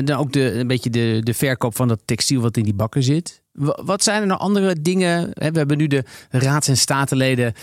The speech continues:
Die, die, daar zitten we nu bij hen in de oren in deze podcast. Wa-, wat zou jij nog aan hen willen meegeven?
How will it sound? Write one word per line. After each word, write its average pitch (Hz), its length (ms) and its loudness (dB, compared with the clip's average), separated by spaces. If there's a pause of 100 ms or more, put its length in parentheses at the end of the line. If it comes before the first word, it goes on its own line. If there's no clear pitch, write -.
(160)
Die, 120 200 0
die, 117 420 0
daar 113 200 -2
zitten 139 220 0
we 123 60 2
nu 135 160 4
bij 120 240 0
hen 131 260 2
in 143 180 2
de 143 140 0
oren 170 460 4
in 165 100 2
deze 147 220 0
podcast. 160 680 -4
Wa-, - 160 -4
wat 180 180 -2
zou 190 220 0
jij 180 120 2
nog 170 300 -2
aan 165 240 -2
hen 160 300 4
willen 151 260 2
meegeven? 110 800 0